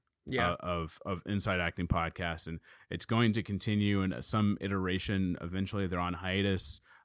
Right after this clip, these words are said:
Speaker 2: Uh, they said indefinitely. I don't know if that's the right word. Uh, I think they're on hiatus until a time comes for,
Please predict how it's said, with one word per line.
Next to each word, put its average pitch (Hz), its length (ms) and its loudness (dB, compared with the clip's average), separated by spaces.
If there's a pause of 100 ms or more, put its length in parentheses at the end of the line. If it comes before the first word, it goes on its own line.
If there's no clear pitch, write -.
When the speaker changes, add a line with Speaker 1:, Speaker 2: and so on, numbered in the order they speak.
(100)
Speaker 2:
Uh, 85 460 0 (100)
they 110 120 0
said 170 220 8
indefinitely. 113 640 4
I 101 60 2
don't 113 80 4
know 107 80 4
if 98 60 -4
that's 104 180 0
the 98 100 0
right 92 180 0
word. 110 360 2 (400)
Uh, 90 300 2
I 90 120 -2
think 98 260 -4
they're 98 140 0
on 92 120 0
hiatus 92 500 -2 (340)
until 117 200 6
a 110 60 6
time 104 240 4
comes 104 340 2
for, 98 220 -2